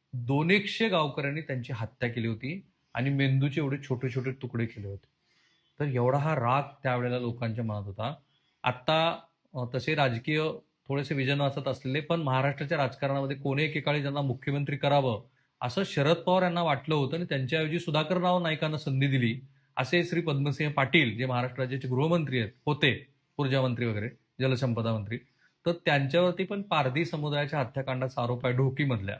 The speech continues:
ते नंतर प्रकरण फारसं वाढलं. तर ही अशी पार्श्वभूमी असलेला हा जो पारधी समाज आहे, तर याचा वापर अलीकडच्या काळामध्ये भारतीय जनता पार्टी आणि specially राष्ट्रीय स्वयंसेवक संघानं भटक्या विमुक्त जातीमध्ये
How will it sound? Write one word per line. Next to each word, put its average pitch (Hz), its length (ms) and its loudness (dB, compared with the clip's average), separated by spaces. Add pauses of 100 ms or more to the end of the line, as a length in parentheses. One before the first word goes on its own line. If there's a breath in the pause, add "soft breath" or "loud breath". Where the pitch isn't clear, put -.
(120)
ते 151 60 -6
नंतर 143 280 -2
प्रकरण 135 340 -4
फारसं 127 260 -2
वाढलं. 107 200 -2 (420 soft breath)
तर 202 40 2
ही 208 520 4 (100)
अशी 220 220 -2
पार्श्वभूमी 151 580 -2
असलेला 135 320 -4
हा 127 140 -2
जो 131 180 -4
पारधी 123 420 -2
समाज 117 320 -4
आहे, 110 140 -2 (460 soft breath)
तर 143 60 0
याचा 131 400 0
वापर 131 520 0 (520)
अलीकडच्या 143 480 0
काळामध्ये 139 500 0
भारतीय 120 360 -4
जनता 135 240 -2
पार्टी 117 320 -2
आणि 156 80 -2
specially 147 460 -4
राष्ट्रीय 135 340 -2
स्वयंसेवक 131 440 -4
संघानं 120 460 0 (500 soft breath)
भटक्या 123 300 0
विमुक्त 151 360 -4
जातीमध्ये 127 720 0